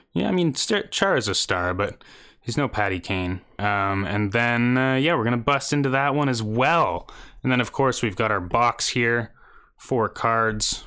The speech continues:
figure out what the heck is going on in that.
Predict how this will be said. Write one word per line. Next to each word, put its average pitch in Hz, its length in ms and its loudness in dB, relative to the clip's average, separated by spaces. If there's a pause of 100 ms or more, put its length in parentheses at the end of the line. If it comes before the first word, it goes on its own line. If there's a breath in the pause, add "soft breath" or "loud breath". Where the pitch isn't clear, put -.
figure 107 300 0
out 101 80 0
what 101 140 -2
the - 80 -2
heck 110 240 -2
is 95 80 -4
going 107 480 0
on 113 380 0
in 101 320 -2
that. 135 480 0